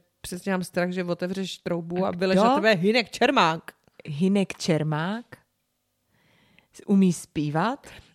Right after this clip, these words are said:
Speaker 1: Hynek Čermák říká, že umí zpívat, ale naštěstí v tomhle muzikálu zpívat nemusí, že se tam akorát, eh, bude muset, ale
Speaker 2: Jo, a
Speaker 1: falešně
Speaker 2: jo, jo,
Speaker 1: zpívat v
Speaker 2: nebo
Speaker 1: jedné scéně
Speaker 2: Já
Speaker 1: nějaký
Speaker 2: jsem úplně
Speaker 1: karaoke.
Speaker 2: už teda zmatená.
Speaker 1: Ale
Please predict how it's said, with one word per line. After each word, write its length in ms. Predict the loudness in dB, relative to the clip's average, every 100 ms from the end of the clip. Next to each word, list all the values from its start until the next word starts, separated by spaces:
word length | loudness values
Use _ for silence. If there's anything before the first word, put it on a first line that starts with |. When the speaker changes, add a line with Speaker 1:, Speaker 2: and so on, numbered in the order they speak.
| -6
Speaker 1:
Hynek 300 | 0 0 0
Čermák 400 | 0 2 2 0
říká, 280 | -4 -2 -2
že 140 | -4
umí 240 | -4 -2 -4
zpívat, 400 | -6 -6 -4 -2
ale 140 | -2
naštěstí 400 | -2 -6 -8 -12
v 60 | -6
tomhle 640 | -4 -2 0 2 2 -2 -4
muzikálu 880 | -2 -2 -2 -2 0 0 -2 -6 -10 -16 _
zpívat 480 | -10 -4 -2 -2 -4
nemusí, 500 | -4 -2 -4 -6 -8
že 100 | -8
se 100 | -6
tam 140 | -6
akorát, 460 | -6 -2 -2 -2 -6
eh, 40 | -4 -2 -2 -6 -10 -20 -18
bude 400 | -6 0 2 2
muset, 420 | 0 -4 -4 -8 -2
ale 200 | 2 2
Speaker 2:
Jo, 100 | 2
a 120 | 2
Speaker 1:
falešně 300 | 4 4 2
Speaker 2:
jo, 120 | 2 0
jo, 60 | 0
Speaker 1:
zpívat 380 | -2 0 0 0
v 40 |
Speaker 2:
nebo 120 | 0
Speaker 1:
jedné 280 | 0 -2 -6
scéně 580 | -8 -4 -2 -2 -6 -4
Speaker 2:
Já 60 |
Speaker 1:
nějaký 200 | -4 -4
Speaker 2:
jsem 160 | -6 -6
úplně 200 | -4 -2
Speaker 1:
karaoke. 160 | -2 -2
Speaker 2:
už 80 | -4
teda 220 | -4 -2
zmatená. 580 | -2 -2 -4 -4 -4
Speaker 1:
Ale 100 | -6